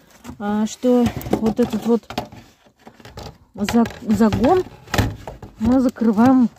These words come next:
вот такой вот пластмасской. И мне что-то не очень это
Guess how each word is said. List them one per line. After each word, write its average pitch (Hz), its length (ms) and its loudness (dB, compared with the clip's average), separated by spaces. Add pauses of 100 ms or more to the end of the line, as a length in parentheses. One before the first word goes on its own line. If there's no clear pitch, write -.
(100)
вот 226 240 -4
такой 254 240 -4
вот 240 140 -6 (680)
пластмасской. 226 840 -2 (2750)
И 220 100 2
мне 240 160 4
что-то 247 260 -2
не 269 140 6
очень 208 400 2
это 214 240 -4